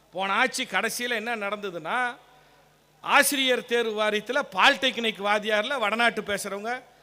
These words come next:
இந்தி பேசக்கூடியவர்கள் வந்து விட்டார்கள். ஐ-, மின்சார வாரியத்துல வந்துட்டாங்க, குந்தா பவர் ஸ்டேஷனுக்கு வந்துட்டாங்க. ஆட்சிக்கு வந்தோடனே நம்ம முதலமைச்சர் போட்டார்.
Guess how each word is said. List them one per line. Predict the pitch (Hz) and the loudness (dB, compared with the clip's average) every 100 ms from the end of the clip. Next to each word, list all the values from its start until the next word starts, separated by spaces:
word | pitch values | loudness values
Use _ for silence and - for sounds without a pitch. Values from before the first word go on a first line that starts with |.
| _ _ | _ _
இந்தி | 214 240 | -10 -4
பேசக்கூடியவர்கள் | 254 226 214 220 202 214 208 254 | -2 -2 -4 -8 -4 -4 -4 -6
வந்து | 254 240 240 | -6 -8 -8
விட்டார்கள். | 233 226 190 139 98 - _ _ _ _ _ _ _ _ _ _ _ _ | -6 -4 -4 -6 -18 -20 _ _ _ _ _ _ _ _ _ _ _ _
ஐ-, | - 208 | -8 -8
மின்சார | 170 180 254 320 311 285 | -8 -14 -8 0 0 2
வாரியத்துல | 269 247 240 240 226 | 2 0 -2 0 0
வந்துட்டாங்க, | 220 233 - 220 196 160 | 0 0 0 0 -2 -4
குந்தா | 226 247 254 | -4 2 2
பவர் | 202 226 233 | 2 -4 -4
ஸ்டேஷனுக்கு | 247 226 220 202 185 | -6 -6 -8 -10 -10
வந்துட்டாங்க. | 185 185 175 143 123 _ _ _ _ - | -10 -10 -10 -10 -16 _ _ _ _ -2
ஆட்சிக்கு | 180 262 - 220 233 220 | 2 2 2 -8 -4 -4
வந்தோடனே | 220 226 247 | -2 -4 -2
நம்ம | 233 214 | 0 0
முதலமைச்சர் | 208 226 226 214 202 165 | 2 2 0 -4 -8 -6
போட்டார். | 185 185 165 | -6 -4 -6